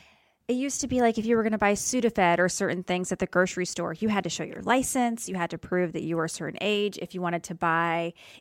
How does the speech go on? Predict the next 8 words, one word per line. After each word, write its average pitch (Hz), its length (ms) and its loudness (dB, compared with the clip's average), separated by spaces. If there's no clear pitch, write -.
even, 175 640 -2
um, 170 640 -2
what 233 120 -10
are 240 40 -6
those 240 180 -2
things 240 400 -6
they 233 80 -4
called? 220 460 2